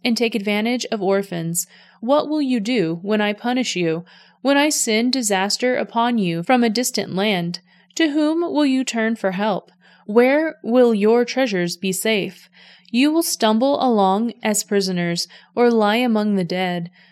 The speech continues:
But even the Lord's anger will not be satisfied. His fist is still poised to strike.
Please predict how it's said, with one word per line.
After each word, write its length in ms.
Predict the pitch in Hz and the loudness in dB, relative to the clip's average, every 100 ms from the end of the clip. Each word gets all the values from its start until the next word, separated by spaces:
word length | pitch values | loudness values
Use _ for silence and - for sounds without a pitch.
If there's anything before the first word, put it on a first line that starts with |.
| _ _ | _ _
But 160 | 269 | 0
even 500 | - 262 277 339 330 | 2 0 2 0 2
the 140 | 285 269 | 2 4
Lord's 400 | 220 233 262 - | 4 4 2 0
anger 440 | 220 240 196 180 180 | -2 0 0 -2 0
will 160 | 220 | 2
not 240 | 214 214 - | 2 0 -2
be 100 | 190 | -4
satisfied. 840 | - 185 180 - 180 165 170 190 | -2 -2 -2 -4 -2 -2 -4 -8
His 300 | _ 269 254 | _ -6 -6
fist 380 | - 294 220 - | -2 0 0 -2
is 160 | 208 196 | -4 -4
still 420 | - 254 214 170 | -2 0 0 0
poised 480 | 170 196 180 170 - | -2 0 0 0 -2
to 100 | - | -4
strike. 600 | - 196 190 170 - | -4 0 0 0 -8